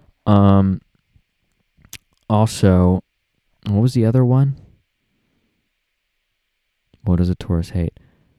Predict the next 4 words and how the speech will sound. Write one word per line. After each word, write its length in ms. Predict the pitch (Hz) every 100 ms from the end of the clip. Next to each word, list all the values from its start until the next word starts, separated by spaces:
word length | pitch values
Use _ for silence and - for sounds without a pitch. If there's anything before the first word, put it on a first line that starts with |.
| _ _ _ _ _ _ -
Um, 600 | 95 92 90 90 85 82 _ _ _ _ _ _ _ 107
anything 400 | 107 104 110 90
fake, 360 | - 92 92
fast 440 | - - 87 101